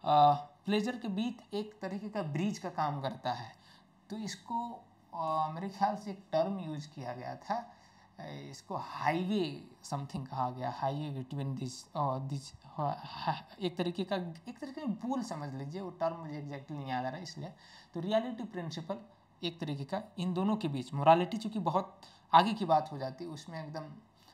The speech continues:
गांधी type का आदमी आने लग जाते हैं ना, जिसमें जो सही है उसके लिए, जैसे संत लोग जो हो जाते हैं, उस type का बात करता है। मोरालिटी जो सही है तो सही है, बस,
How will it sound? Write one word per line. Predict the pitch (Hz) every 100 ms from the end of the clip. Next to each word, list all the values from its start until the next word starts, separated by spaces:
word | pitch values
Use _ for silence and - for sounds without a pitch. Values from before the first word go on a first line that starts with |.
| - _ _ 143
गांधी | 135 139
type | 160 147 135
का | 131
आदमी | 127 131 123
आने | 123 123
लग | 117 120
जाते | 123 -
हैं | 143 190
ना, | 311 156 - - - -
जिसमें | 156 143 165 165 147 147 -
जो | 147 160 190 190 185 -
सही | - 147 180
है | 151
उसके | 156 143 - 165
लिए, | 156 151 147 -
जैसे | 147 143
संत | 160 160 160 160
लोग | 147 147 139
जो | 143
हो | 139
जाते | 131 127 131
हैं, | 123 185 - - - 220
उस | -
type | 165 147 156
का |
बात | 135 131 -
करता | - -
है। | 185
मोरालिटी | 151 160 170 175 160 127
जो | 135
सही | 143 147 151
है | 147 147
तो | 170
सही | - 135 131
है, | - 165
बस, | 160 - -